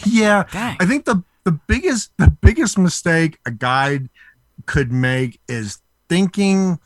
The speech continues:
Speaker 1: that experience, um, entitles you to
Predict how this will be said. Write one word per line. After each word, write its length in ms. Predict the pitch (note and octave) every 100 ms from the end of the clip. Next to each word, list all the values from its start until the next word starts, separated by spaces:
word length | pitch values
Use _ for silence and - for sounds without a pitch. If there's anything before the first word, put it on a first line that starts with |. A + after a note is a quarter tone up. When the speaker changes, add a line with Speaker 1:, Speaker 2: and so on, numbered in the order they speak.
| _ - _ -
Speaker 1:
that 500 | B2 B2+ B2+ B2 A#2+ _ -
experience, 1400 | A#2+ - - _ - F3 F3+ C#3+ B2 A2 A2 G2+ - _ _ - _ _ _ _ _ _ _ _ _ _ -
um, 460 | A#2 G#2+ A2 G#2 -
entitles 840 | C3+ B2+ A2 - - D#3 E3 D#3 C3
you 340 | C#3 C#3 C3+ C3 _
to 580 | - - B2+ A#2+ A2+